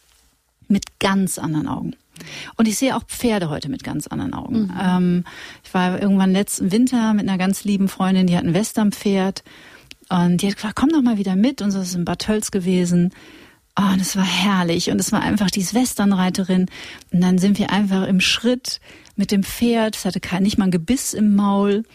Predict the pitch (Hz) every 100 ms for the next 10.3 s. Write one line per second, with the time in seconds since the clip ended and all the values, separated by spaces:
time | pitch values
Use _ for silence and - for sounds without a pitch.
0 | - - - - - 208 226 254 226 226
1 | 214 - - 226 220 208 196 - 214 262
2 | 269 - 214 220 240 214 202 226 208 220
3 | 285 247 226 214 214 - 208 202 185 214
4 | 220 208 233 196 - - - 233 202 208
5 | 208 196 208 214 - 214 220 - - 196
6 | 180 190 190 185 - - 196 - 196 190
7 | - 214 208 214 220 214 - 180 - 233
8 | 226 220 202 190 202 196 - 202 190 190
9 | 190 - - - - 202 190 202 - 208
10 | 196 - -